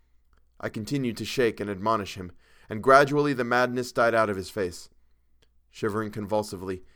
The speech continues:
he crumpled into a grotesque heap on the Chinese rug. I carried him to the sofa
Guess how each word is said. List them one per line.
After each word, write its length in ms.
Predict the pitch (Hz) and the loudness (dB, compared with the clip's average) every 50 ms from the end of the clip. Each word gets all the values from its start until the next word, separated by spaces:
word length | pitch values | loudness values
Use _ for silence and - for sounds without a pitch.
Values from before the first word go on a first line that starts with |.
| - _ _ | -20 _ _
he 100 | - 107 | -8 -8
crumpled 420 | - - 139 123 104 - 95 92 | -2 -2 -2 0 0 0 -2 -2
into 220 | 101 95 - 113 110 | -4 -6 -2 0 0
a 60 | 101 | 0
grotesque 520 | 87 117 113 110 - - 113 107 - - | 0 0 -2 -2 -2 -2 -4 -4 -6 -8
heap 300 | - - 120 92 - - | -8 -8 -8 -8 -8 -10
on 100 | 90 87 | -12 -14
the 60 | 87 | -14
Chinese 480 | 90 - - 101 95 90 90 87 85 87 | -14 -12 -12 -12 -10 -10 -12 -12 -12 -10
rug. 280 | 92 87 85 85 85 - - - - - - - _ _ _ _ _ _ _ _ _ _ _ _ _ _ _ _ _ _ _ _ _ | -10 -10 -10 -12 -14 -18 -20 -20 -20 -20 -20 -20 _ _ _ _ _ _ _ _ _ _ _ _ _ _ _ _ _ _ _ _ _
I 100 | - - | -16 -14
carried 300 | - - 113 110 107 104 | -12 -6 -2 -2 0 0
him 100 | 101 101 95 | -2 -4 -8
to 80 | 101 | -8
the 80 | 92 95 | -10 -10
sofa 440 | - - 107 101 95 - 95 90 | -8 -6 -6 -6 -4 -6 -10 -10